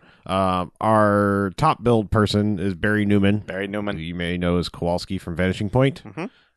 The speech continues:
Speaker 1: Um, Susan Clark, uh, who you may know from other things.
Speaker 2: She was the mom on Webster.
Speaker 1: Right. <laughs> Um, Shelley Winters from The Poseidon Adventure.
Speaker 2: Yeah.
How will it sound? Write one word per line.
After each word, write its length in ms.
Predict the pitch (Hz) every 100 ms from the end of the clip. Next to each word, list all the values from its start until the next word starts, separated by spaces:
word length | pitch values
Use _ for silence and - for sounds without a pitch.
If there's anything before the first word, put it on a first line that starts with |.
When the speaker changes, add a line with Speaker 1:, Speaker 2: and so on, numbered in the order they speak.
| -
Speaker 1:
Um, 460 | 85 85 85 82
Susan 340 | 80 107 90 87
Clark, 460 | - 120 120 - - - _ _ _ _ _ -
uh, 180 | 80 78
who 220 | 85 82
you 140 | 80
may 140 | 85 80
know 140 | 80
from 200 | - 80
other 220 | - 87
things. 420 | 87 90 92 90 -
Speaker 2:
She 120 | 147
was 100 | 117
the 80 | 98
mom 320 | 107 101 95
on 300 | 85 87 80
Webster. 500 | 95 92 - 87 -
Speaker 1:
Right. 380 | 87 98 82 - -
<laughs> 280 | - - - - _ -
Um, 320 | 82 85 85
Shelley 280 | - 113 110
Winters 400 | 104 101 110 107
from 480 | - 98 92 95 80
The 100 | 113
Poseidon 300 | - 165 143
Adventure. 340 | 98 90 139 123
Speaker 2:
Yeah. 400 | 170 196 104